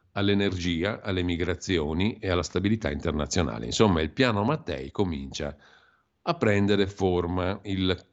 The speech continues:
Consiglio dei Ministri oggi se ne occupa, un decreto di sette articoli, scrive il giornale,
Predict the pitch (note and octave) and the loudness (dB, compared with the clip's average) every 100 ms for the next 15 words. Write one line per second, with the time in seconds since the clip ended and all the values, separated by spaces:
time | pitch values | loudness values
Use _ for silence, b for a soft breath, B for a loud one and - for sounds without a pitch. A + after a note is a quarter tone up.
0 | _ - - F#2 - A#2 F#2 F2 G#2+ A#2 | _ -10 -2 0 4 6 6 4 4 4
1 | E2+ - F2 D2 D#2 D2+ D2+ D2+ F2 G#2+ | 2 0 0 0 -2 -4 -4 0 4 4
2 | G#2+ F2+ D#2 D#2 E2+ F2 F#2 G2+ G#2+ G#2 | 2 -2 -4 -4 -2 -2 -2 2 2 2
3 | F#2+ E2 D#2 G2 F#2 F2+ F2 - A2 F2 | -2 -4 -4 -4 -4 -4 -4 0 0 0
4 | A2+ A2+ B2 B2 E2+ E2+ D#2 D2+ D#2 G#2 | 2 2 2 0 -2 0 0 -2 2 2
5 | A#2+ G#2 D#2+ E2+ B2 - | 4 2 2 0 0 -4